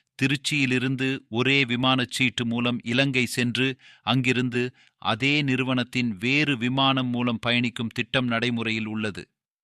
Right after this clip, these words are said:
அதுபோல சிங்கப்பூருக்கும் செல்ல இந்த புதிய வசதி திருச்சியில் அமலாகியுள்ளது. இந்த புதிய விமான சேவை கடந்த புதன்கிழமை முதல் செயல்பாட்டுக்கு வந்தது. வாரந்தோறும் செவ்வாய்,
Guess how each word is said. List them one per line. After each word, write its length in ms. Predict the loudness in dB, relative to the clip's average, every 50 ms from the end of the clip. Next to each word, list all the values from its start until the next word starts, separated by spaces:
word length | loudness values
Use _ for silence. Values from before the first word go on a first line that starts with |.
| _ _ _
அதுபோல 680 | -6 -4 -2 -2 -2 -2 0 0 2 2 4 2 2 0 -6 -14 -20 -20 _ -10 -6 -2
சிங்கப்பூருக்கும் 840 | -2 0 0 0 -2 -2 -2 -2 -2 -2 -2 -2 -2 -4 -4 -4 -4
செல்ல 460 | -2 -2 -2 0 0 0 -2 -2 -6 -12 -20 _
இந்த 280 | -6 -4 -2 0 -2 -2
புதிய 520 | -4 _ -6 -4 -4 -2 0 0 0 2
வசதி 440 | 2 2 2 2 0 -2 -2 -2 -4
திருச்சியில் 540 | -2 -2 -4 -4 -4 -4 -2 -2 -2 -2 -2 -4
அமலாகியுள்ளது. 880 | -4 -2 0 2 4 4 4 2 0 -2 -4 -4 -2 -4 -6 -6 -8 -12 -16 _ _ _ _ _ _ _ _ _ _
இந்த 260 | -4 -2 -2 0 -2 -2
புதிய 480 | -4 -4 -4 -2 -2 0 0 0 0
விமான 480 | 0 0 0 2 2 2 2 2 2 0
சேவை 420 | -2 0 0 0 2 2 0 -2
கடந்த 480 | 0 0 0 2 2 0 0 0 -2 -2
புதன்கிழமை 800 | -2 -2 0 2 2 2 2 2 0 0 2 2 2 2 0
முதல் 300 | 0 0 0 0 -2 -2 -2 -2
செயல்பாட்டுக்கு 640 | 0 0 0 2 2 0 0 0 -2 -6 -6 -4
வந்தது. 440 | -4 -2 -2 -2 -2 -4 -6 -8 -12 _ _ _ _ _ _ _ _ -2
வாரந்தோறும் 680 | 4 4 6 6 4 2 0 0 0 0 2 0 0
செவ்வாய், 600 | 0 -2 -2 -2 -2 -2 0 0 0 0 -2 -4